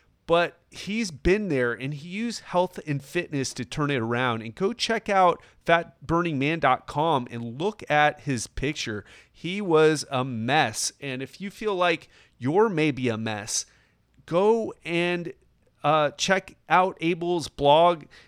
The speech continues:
Look at that picture for inspiration and see how he's turned his life around. So two is,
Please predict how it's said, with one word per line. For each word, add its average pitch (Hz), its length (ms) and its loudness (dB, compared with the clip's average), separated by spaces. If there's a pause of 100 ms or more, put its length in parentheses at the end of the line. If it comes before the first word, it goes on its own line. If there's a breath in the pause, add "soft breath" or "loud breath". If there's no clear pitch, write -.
(120)
Look 180 300 -4
at 196 100 -4
that 180 220 -2
picture 175 460 -4
for 135 240 -6
inspiration 151 800 -2
and 117 120 -4
see 196 280 -4
how 180 240 0
he's 147 260 -2
turned 151 300 -4
his 127 260 -2
life 120 360 -4
around. 87 340 -12 (560 soft breath)
So 190 240 0
two 247 520 -4
is, 175 520 2